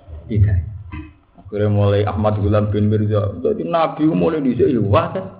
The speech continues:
Nanti sopir ya wah. Wah kan sing ngaku Nabi.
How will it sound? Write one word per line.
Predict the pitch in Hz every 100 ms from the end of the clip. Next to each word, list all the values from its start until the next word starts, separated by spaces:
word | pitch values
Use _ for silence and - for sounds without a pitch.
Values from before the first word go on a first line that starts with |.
| - _ _ _
Nanti | - - -
sopir | - - - 127
ya | 127
wah. | 190 - - - - - - _ _ -
Wah | 107
kan | 107 107
sing | 110
ngaku | 107 107
Nabi. | 107 98 104